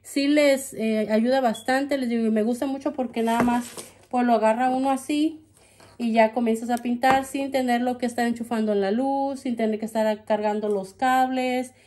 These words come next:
la manguera y todo eso, por eso sí se me hizo bastante práctico, les digo. Y no sé si ya vieron algún video en donde lo estuve utilizando.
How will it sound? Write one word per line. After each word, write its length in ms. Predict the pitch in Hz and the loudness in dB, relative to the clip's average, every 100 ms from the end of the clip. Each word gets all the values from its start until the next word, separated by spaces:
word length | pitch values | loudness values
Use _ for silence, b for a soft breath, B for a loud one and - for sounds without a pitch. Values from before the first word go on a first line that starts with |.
| b b b | b b b
la 140 | 220 | 0
manguera 520 | 214 208 220 262 277 269 | 2 0 0 2 2 2
y 60 | |
todo 220 | 262 254 | 0 -2
eso, 240 | 262 262 269 | -2 -2 -4
por 160 | 233 | -2
eso 200 | 226 247 | -4 -6
sí 120 | 233 226 | -8 -8
se 160 | 240 | -6
me 200 | 226 208 | -2 -2
hizo 420 | 208 - 214 208 b b b b | -2 -2 0 -2 b b b b
bastante 540 | 202 196 - 220 220 196 | -2 -2 0 -4 -2 -4
práctico, 680 | - 262 294 330 339 339 | 0 0 2 -2 2 4
les 200 | 320 277 | 4 0
digo. 400 | 247 233 208 202 - | -2 2 2 2 -2
Y 540 | 226 214 208 202 202 | 0 0 2 2 2
no 140 | 214 254 | 2 0
sé 120 | 330 | 0
si 160 | 339 311 | 0 2
ya 120 | 285 | 4
vieron 280 | 277 285 277 | 2 -2 -4
algún 260 | 240 247 | -2 -2
video 260 | 254 247 247 | -2 -2 -2
en 60 | |
donde 260 | 247 240 214 | -2 -2 -2
lo 200 | 208 196 | -2 -4
estuve 300 | 190 247 240 | -4 -2 -2
utilizando. 680 | 233 214 202 254 262 311 | -2 -4 -2 -2 2 2